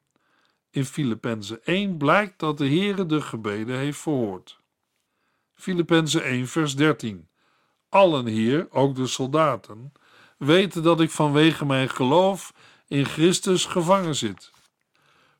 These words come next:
Paulus zit gevangen om het getuigenis van het evangelie en niet wegens een misdaad of een persoonlijk vergrijp.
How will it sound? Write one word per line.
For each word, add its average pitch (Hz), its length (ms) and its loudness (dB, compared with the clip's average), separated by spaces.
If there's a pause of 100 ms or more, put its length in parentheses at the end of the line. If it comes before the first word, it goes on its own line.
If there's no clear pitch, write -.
Paulus 202 380 2
zit 196 200 -2
gevangen 156 460 0
om 165 180 -4
het 156 120 -2
getuigenis 139 720 -2
van 151 120 -4
het 139 140 -4
evangelie 135 880 0 (300)
en 135 260 0
niet 175 240 2
wegens 113 440 -2
een 120 160 -4
misdaad 110 640 -2
of 127 160 -6
een 135 140 -6
persoonlijk 101 580 -6
vergrijp. 151 640 -4